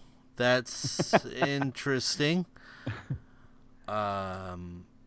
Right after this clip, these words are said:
Speaker 1: but let me see. My favorite part is
Speaker 2: Freddie,
Speaker 1: pro-
Speaker 2: what was your favorite part of the Justice League,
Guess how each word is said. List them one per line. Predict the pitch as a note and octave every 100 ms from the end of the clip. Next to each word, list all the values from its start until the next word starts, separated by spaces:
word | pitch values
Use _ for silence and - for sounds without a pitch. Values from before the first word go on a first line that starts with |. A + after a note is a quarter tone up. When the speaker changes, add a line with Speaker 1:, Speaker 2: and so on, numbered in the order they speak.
| - - - - - - - - - - -
Speaker 1:
but | A#2+ C3+ C3 B2
let | C#3
me | D#3 D#3
see. | - A#2+ G#2 F#2 F#2 - - -
My | B2+ C3+ D3 D#3 D#3+ E3 E3 D#3+ - - - -
favorite | F3+ F3+ F3+ D#3+ E3+ C#3+ - - - -
part | - - - F#3 F3+ D#3+ D3+ - - - - - - - - - - - -
is | C3 A#2+
Speaker 2:
Freddie, | - B3+ A3+
Speaker 1:
pro- | G#3+
Speaker 2:
what | C#4
was | B3 A#3+
your | G3+
favorite | F3 D#3+ A2+
part | B2 G2+ G2
of | G2+ F#2
the | F#2+ F#2
Justice | E2+ G2+ G#2+ -
League, | G2 F2+ E2+